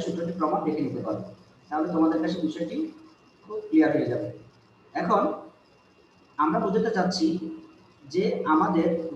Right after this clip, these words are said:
বাহু হচ্ছে, আমরা একটা যদি বাহু নির্ণয় করতে চাই, যে বাহুর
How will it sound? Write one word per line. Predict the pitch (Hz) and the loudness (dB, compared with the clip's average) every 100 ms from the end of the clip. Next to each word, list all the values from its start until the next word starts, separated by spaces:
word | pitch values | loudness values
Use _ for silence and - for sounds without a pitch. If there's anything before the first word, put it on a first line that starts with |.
| 160 | 4
বাহু | 165 254 247 | 4 2 -2
হচ্ছে, | 226 214 220 - - - - - | -4 -2 -2 -2 -8 -16 -12 -2
আমরা | 175 214 | 2 2
একটা | 196 220 | 2 0
যদি | 208 165 | 0 2
বাহু | 165 214 | 2 2
নির্ণয় | 190 160 151 | 4 6 6
করতে | 151 156 | 4 0
চাই, | 147 143 | 0 0
যে | 160 160 | 0 2
বাহুর | 165 | 2